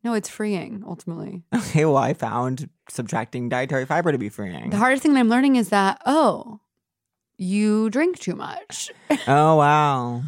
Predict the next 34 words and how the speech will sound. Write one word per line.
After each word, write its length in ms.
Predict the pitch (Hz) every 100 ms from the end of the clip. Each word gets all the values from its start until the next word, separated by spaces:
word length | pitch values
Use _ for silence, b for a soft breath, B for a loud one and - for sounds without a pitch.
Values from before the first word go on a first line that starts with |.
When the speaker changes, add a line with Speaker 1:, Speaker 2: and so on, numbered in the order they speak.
| 135 160
Speaker 1:
Because 120 | 202
Speaker 2:
Wow. 500 | 175 180 202 196 170
I, 220 | 131 139
I 100 | 120
bring 200 | 139 131
in 100 | 131
your 100 | 127
whole 140 | 131 -
family. 300 | 127 120 120
Everyone's 280 | 113 120 113
crying. 300 | 123 117 117
We 80 |
all 160 | 120 117
read 140 | 123
you 120 | 123 113
letters. 380 | 113 123 127
Speaker 1:
<laughs> 40 | -
No, 200 | 285 277
but 80 | 262
it's 100 | 254
like, 140 | 254
if 160 | 214 247
I'm 120 | 247
gonna 200 | 226 226
drink, 360 | 190 190 240
then 120 | 233 202
I 20 |
have 160 | 190 185
to 100 | 240
eat 100 | 185
basically 320 | 175 170 185
zero 220 | 165 160
point 240 | 156 170 185
foods. 460 | - - 202 -